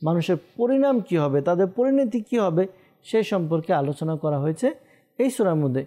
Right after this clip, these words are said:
এই সূরার মধ্যে আরও যে বিষয়ে আলোচনা করা হয়েছে তা হচ্ছে, আহ, এই সূরার শুরুর দিকে কিয়ামত সংঘটিত হবার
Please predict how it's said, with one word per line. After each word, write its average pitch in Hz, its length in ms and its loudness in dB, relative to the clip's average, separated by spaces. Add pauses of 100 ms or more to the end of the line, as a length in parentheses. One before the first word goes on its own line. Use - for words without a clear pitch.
এই 214 80 0
সূরার 302 220 0
মধ্যে 294 180 2
আরও 214 180 2
যে 233 140 0
বিষয়ে 226 280 0
আলোচনা 208 380 0
করা 262 180 0
হয়েছে 214 260 0
তা 240 180 0
হচ্ছে, 214 300 0 (400)
আহ, 160 300 -2
এই 240 100 2
সূরার 277 240 0
শুরুর 233 440 0
দিকে 214 240 0
কিয়ামত 247 760 0
সংঘটিত 233 640 0
হবার 190 540 0